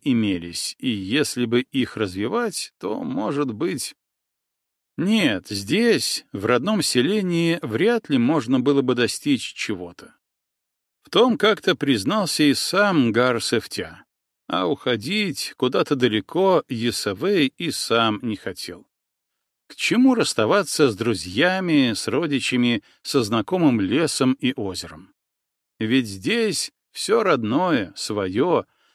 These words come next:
с детства привычное и милое сердцу. Хотя да, зимой с севера часто дуют злые ветра, настолько холодные,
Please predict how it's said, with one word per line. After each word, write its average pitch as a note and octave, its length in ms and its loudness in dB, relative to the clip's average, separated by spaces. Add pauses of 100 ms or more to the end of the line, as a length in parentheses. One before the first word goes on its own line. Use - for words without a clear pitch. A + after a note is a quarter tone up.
(120)
с F#2 200 -6
детства D3 520 0
привычное C#3+ 880 0 (100)
и G3 220 -4
милое A#2 500 0
сердцу. - 520 -10 (880)
Хотя D#3 420 -2
да, C3 380 2 (440)
зимой A#2 580 0
с - 80 -2
севера E3 600 2
часто - 600 -2
дуют C#3+ 440 0
злые B2 480 0
ветра, A2 540 0 (380)
настолько A2+ 500 -2
холодные, G2+ 760 -2